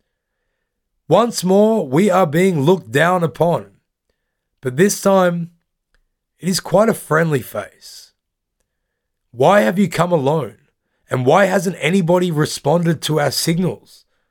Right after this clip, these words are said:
Hayes asks us. We cough and splutter and starting to cry, we stumble to our feet, and the jumble of words that escape our mouth somehow manages to tell him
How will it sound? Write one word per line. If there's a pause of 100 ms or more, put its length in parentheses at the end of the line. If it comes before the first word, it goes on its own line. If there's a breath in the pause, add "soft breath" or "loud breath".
(220)
Hayes
asks
us. (920)
We
cough
and
splutter
and
starting
to
cry,
we
stumble
to
our
feet, (260)
and
the
jumble
of
words
that
escape
our
mouth
somehow
manages
to
tell
him